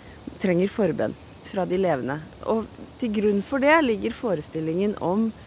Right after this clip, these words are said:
eh, de hellige samfunn, som det heter, som er, eh,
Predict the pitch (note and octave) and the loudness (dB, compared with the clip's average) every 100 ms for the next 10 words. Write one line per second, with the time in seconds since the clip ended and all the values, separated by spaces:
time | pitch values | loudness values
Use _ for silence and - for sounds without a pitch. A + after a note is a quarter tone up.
0 | - - - - - G3 G3+ G3 F#3 F#3+ | -20 -20 -20 -10 -2 2 4 2 2 0
1 | G3+ G#3+ F3 D3+ F3 - G#3 F3 - G#4+ | 0 0 0 0 0 0 0 -2 0 0
2 | A#4 B3+ G#3+ G#3 A3 G4 - - - - | 2 0 2 2 4 4 4 -4 -20 -20
3 | - - - - - - A3 F3+ E3+ F3+ | -20 -20 -18 -16 -14 -6 -2 0 2 2
4 | F#3 F#3 F#3 - - - | 0 -2 -2 -6 -8 -8